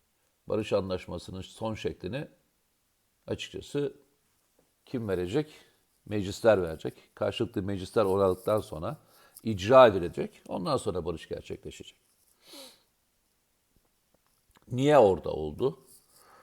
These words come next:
Neden daha önce iki ülkenin, e, bir araya getiren Putin, ilk ateşkesi imzalatan Putin, barış görüşmesinde yoktu?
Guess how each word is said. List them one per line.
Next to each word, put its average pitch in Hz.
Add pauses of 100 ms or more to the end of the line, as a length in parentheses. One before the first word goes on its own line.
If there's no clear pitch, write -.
(300)
Neden 123
daha 113
önce 104 (680)
iki 131
ülkenin, 98 (600)
e, - (460)
bir 110
araya 101
getiren 90 (520)
Putin, - (1200)
ilk 120
ateşkesi 92 (440)
imzalatan 92 (100)
Putin, 120 (680)
barış 117
görüşmesinde 90 (100)
yoktu? 80